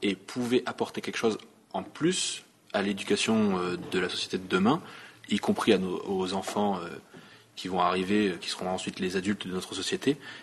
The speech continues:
Et c'est, euh, en couvrant, en fait, un maximum de domaines et en expliquant que les violences, dans quel que soit le domaine et pour quelle que soit la raison, sont à prohiber,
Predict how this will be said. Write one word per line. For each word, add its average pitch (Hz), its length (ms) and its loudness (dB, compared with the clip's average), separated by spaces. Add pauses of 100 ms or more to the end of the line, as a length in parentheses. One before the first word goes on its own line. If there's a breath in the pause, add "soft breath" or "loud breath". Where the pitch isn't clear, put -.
(140 loud breath)
Et 101 80 0
c'est, - 320 4 (100)
euh, 90 280 0 (800)
en 95 160 0
couvrant, 107 420 2
en 95 60 2
fait, - 320 -4
un 98 100 -4
maximum 110 500 4
de 98 80 2
domaines 104 500 4 (120)
et 92 100 -4
en 95 200 0
expliquant - 480 0
que 92 240 -2 (680 loud breath)
les 101 140 2
violences, 117 440 4
dans 92 200 -8
quel 123 160 4
que 117 100 0
soit 117 160 2
le 110 60 0
domaine 113 320 0
et 95 60 -6
pour - 240 -10
quelle 110 160 0
que 107 100 -8
soit - 160 -2
la 98 100 0
raison, 101 480 -2 (140)
sont 98 340 -4 (260)
à - 100 -2
prohiber, 98 640 4